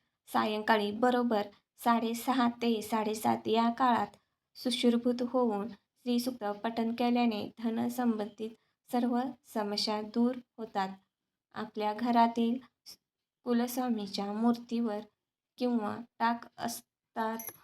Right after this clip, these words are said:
त्यावर रोज श्रीसूक्ताने अभिषेक केल्याने कुलदेवतेची कृपा आशीर्वाद प्राप्त होतो.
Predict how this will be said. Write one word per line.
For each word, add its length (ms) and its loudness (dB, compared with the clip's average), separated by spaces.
त्यावर 340 2
रोज 380 2
श्रीसूक्ताने 1080 0
अभिषेक 540 0
केल्याने 420 0
कुलदेवतेची 1200 2
कृपा 380 2
आशीर्वाद 480 2
प्राप्त 320 -6
होतो. 480 -4